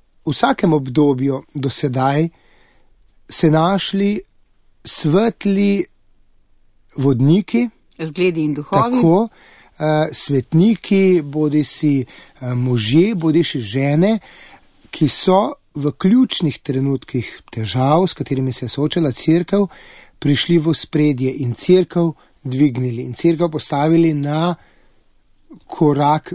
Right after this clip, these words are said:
Speaker 1: višje in je dali eno smer, eh, ko je skrenila, ji pokazali, kako pa bi morala prav iti, ne. In, eh, prav na te s-, zglede opozarjava. Zagotovo pa bodo, eh, oddaje,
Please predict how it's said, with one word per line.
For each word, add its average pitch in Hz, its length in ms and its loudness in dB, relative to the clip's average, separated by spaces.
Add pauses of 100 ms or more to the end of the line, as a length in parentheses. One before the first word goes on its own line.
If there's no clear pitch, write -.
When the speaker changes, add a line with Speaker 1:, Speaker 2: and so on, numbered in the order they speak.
Speaker 1:
višje 131 640 -2 (340)
in 165 440 2
je 156 180 0
dali 151 560 0
eno 143 260 -4
smer, 175 600 2 (360)
eh, 156 180 -4
ko 151 160 -2
je 127 120 -4
skrenila, 156 600 0
ji 196 140 2
pokazali, 165 600 0
kako - 520 -4
pa - 340 -2
bi 151 240 0
morala 143 420 -2
prav 131 340 -6
iti, 127 300 -8
ne. 131 200 -6 (340)
In, 165 240 6
eh, 165 100 0
prav 233 240 -2
na 240 120 0
te 214 220 0
s-, - 220 -4 (100)
zglede 156 480 2
opozarjava. 147 640 0
Zagotovo 165 500 2
pa 160 120 -4
bodo, 139 300 -4 (460)
eh, 131 60 -8 (300)
oddaje, 147 720 2